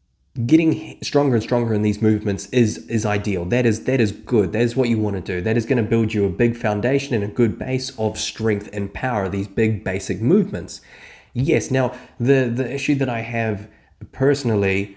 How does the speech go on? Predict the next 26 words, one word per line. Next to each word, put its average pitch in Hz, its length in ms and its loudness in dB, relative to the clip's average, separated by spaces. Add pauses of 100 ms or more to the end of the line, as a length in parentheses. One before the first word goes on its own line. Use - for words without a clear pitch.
(220)
is 104 880 0
that 110 360 -2
these 123 200 2
are 147 140 2
very 131 300 4
complex 110 560 -2
movements, 101 560 -2
and 104 260 -4
by 113 100 0
complex 135 520 -2
I 120 80 0
mean 117 260 0
that 113 300 -2
the 123 80 0
technique 151 520 -2
involves 117 640 0
a 117 40 -4
lot 139 240 0
of - 120 -4
practice, 135 520 -4
because 117 320 -2
if 120 80 0
the 120 80 2
technique 160 460 0
is - 60 -8
incorrect, 107 760 -2